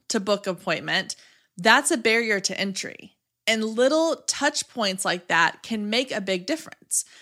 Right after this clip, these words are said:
And so start with that. How are they finding you? How are they getting the information they need? How are they reaching out to you or contacting you in order to book an appointment with you or have a conversation with you? And then I want you to look at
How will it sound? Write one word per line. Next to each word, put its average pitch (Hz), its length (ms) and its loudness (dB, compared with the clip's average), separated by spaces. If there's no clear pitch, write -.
And 240 160 2
so 233 240 2
start 247 560 4
with 277 300 -4
that. 226 280 4
How 214 280 2
are 262 80 2
they 262 160 0
finding 240 460 0
you? 226 160 -2
How 214 260 2
are 226 80 0
they 226 120 -2
getting 214 300 -2
the 208 100 -2
information 196 460 -4
they 196 60 -4
need? 190 220 -4
How 202 200 0
are 208 60 -2
they 208 180 0
reaching 196 400 -2
out 180 160 0
to - 120 -4
you 185 60 0
or 180 40 -2
contacting 185 680 -4
you 170 280 -6
in 208 180 -2
order 202 340 -2
to 190 600 0
book 208 320 -6
an 220 60 2
appointment 190 360 -2
with 175 140 -4
you 175 140 -2
or - 180 -6
have 180 240 0
a 190 60 -8
conversation 170 680 -6
with 151 160 -8
you? 170 260 -10
And 233 180 4
then 277 120 2
I 320 80 6
want 294 180 2
you 233 100 -6
to 226 100 -2
look 202 260 -2
at 185 380 0